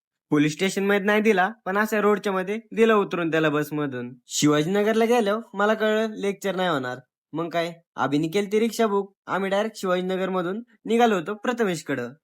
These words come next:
प्रथमेश जवळ पोहोचल्यावर प्रथमेश आणि आम्ही डायरेक्ट आलतो अश्वमेधच्या हॉस्टेलवर. तिथं बसवला होता गणपती. म्हणलं, "दर्शन घेऊया." म्हणलं, "गणपती बाप्पा मोरया." गणपतीचं दर्शन घेऊन आम्ही डायरेक्ट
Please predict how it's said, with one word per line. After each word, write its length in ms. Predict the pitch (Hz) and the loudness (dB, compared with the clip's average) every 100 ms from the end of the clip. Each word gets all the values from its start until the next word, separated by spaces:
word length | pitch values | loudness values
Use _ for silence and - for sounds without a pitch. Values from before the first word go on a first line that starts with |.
| _ - | _ -2
प्रथमेश 360 | 165 160 180 | 0 0 0
जवळ 220 | 180 196 | 2 0
पोहोचल्यावर 480 | 202 220 220 170 190 | 2 0 2 0 -2
प्रथमेश 500 | 196 202 202 202 202 | -2 -4 -2 0 0
आणि 80 | 196 | 0
आम्ही 200 | 190 196 | 0 2
डायरेक्ट 280 | 202 208 202 | 2 2 2
आलतो 340 | 196 170 214 202 | 0 -2 -6 -4
अश्वमेधच्या 520 | 196 190 175 165 170 | -2 -2 -4 0 0
हॉस्टेलवर. 480 | 160 143 147 139 139 - _ _ 139 | 0 -2 -2 -2 -4 -8 _ _ -4
तिथं 220 | 139 170 | -2 2
बसवला 360 | 214 226 220 | 2 4 4
होता 200 | 226 175 | 4 2
गणपती. 600 | 175 196 185 196 165 214 _ _ - | 0 -2 -2 -4 -6 -10 _ _ -6
म्हणलं, 320 | 196 190 214 233 _ - | -2 -2 -2 -6 _ 0
"दर्शन 420 | 226 233 214 196 | 2 4 0 0
घेऊया." 400 | 196 170 139 147 156 _ - | 2 2 2 -2 -8 _ -4
म्हणलं, 300 | 170 147 160 | 2 4 4
"गणपती 320 | 190 202 202 | 2 -2 0
बाप्पा 460 | 196 - 180 165 156 | 0 2 4 4 2
मोरया." 680 | 175 185 165 131 107 73 - - _ _ _ _ 139 | 2 0 2 0 -2 -4 -10 -16 _ _ _ _ -2
गणपतीचं 460 | 135 131 156 170 185 | 0 2 0 0 2
दर्शन 380 | 202 202 214 202 | 2 4 2 2
घेऊन 240 | 175 196 196 - - | 2 0 -8 -18 -4
आम्ही 260 | 165 190 | 0 2
डायरेक्ट 340 | 190 190 208 | 4 4 2